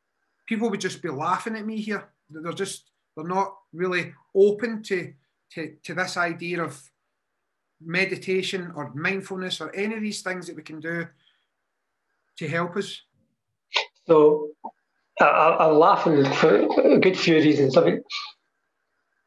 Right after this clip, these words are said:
Speaker 2: so Bob Dylan won the Nobel Prize for Literature, okay?
Speaker 1: Yeah.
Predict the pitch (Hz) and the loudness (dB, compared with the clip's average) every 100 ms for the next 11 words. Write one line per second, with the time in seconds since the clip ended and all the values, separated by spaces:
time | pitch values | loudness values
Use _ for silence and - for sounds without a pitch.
0 | _ _ _ _ _ _ _ _ _ - | _ _ _ _ _ _ _ _ _ 0
1 | 165 202 226 214 185 180 156 156 151 151 | 4 4 4 6 8 8 6 6 6 6
2 | 143 147 143 139 139 139 - 127 - - | 8 8 6 6 4 4 4 4 2 0
3 | - - - _ _ _ _ - - 180 | -2 -4 -12 _ _ _ _ -2 4 4
4 | 208 - - _ _ _ _ - 135 | 4 -2 -18 _ _ _ _ -14 -12